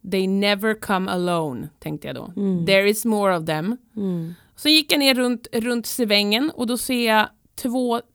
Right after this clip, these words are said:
Speaker 1: till på vägen liksom.
Speaker 2: Mm.
Speaker 1: Och de såg ganska bebis ut. Eller bebis, men typ så här, tonåring då, vad fan vet jag.
Speaker 2: Mm.
Speaker 1: De var mindre än den andra.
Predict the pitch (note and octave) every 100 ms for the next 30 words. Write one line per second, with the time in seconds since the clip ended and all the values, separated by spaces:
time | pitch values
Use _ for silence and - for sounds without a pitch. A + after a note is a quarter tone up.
0 | - F4+ E4 F#3 G#2+ - _ _ _ -
1 | B3+ A3 C4+ D4+ F#3+ F3 - - - G3+
2 | G#3+ F#3+ F3 E3 F#3 _ _ _ _ _
3 | - - - - _ _ A3+ B3 A#3 A#3
4 | A3+ A3 G3+ G3+ G3 F#3+ F#3 F#3 B3 -
5 | _ _ _ _ _ A#2+ G3 G3 F#3+ F3+
6 | F#3 - - A3+ G#3+ G#3+ - F3 G#3 B3
7 | A#3+ A3+ F#3+ E3+ E3 F3+ A3 G#3+ A3 E3
8 | - G3 F#3+ F3+ F#3+ - _ _ _ _
9 | _ - - A#3+ A#3 A3+ A#3 A3+ G3+ F3+
10 | F3+ F3+ - F3+ F3+ D#3